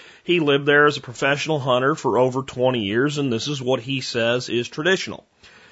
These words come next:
And some people from South Africa take exception to me because I don't put Worcestershire sauce in it, which, by the way,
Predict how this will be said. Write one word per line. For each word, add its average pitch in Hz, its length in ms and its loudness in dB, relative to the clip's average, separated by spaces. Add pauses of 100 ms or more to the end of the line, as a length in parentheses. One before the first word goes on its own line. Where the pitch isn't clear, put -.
(200)
And 123 280 2
some 170 380 2
people 151 380 -2
from 135 260 -2
South 131 320 -2
Africa 117 540 -4
take 104 260 -8
exception 156 480 0
to 139 60 -2
me 135 220 -2
because 117 260 -6
I 110 80 0
don't 110 140 -2
put 98 140 -4
Worcestershire 107 600 -4
sauce 92 340 -4
in 92 100 -6
it, 107 120 -4
which, - 260 -10
by 202 220 2
the 190 80 0
way, 113 480 -4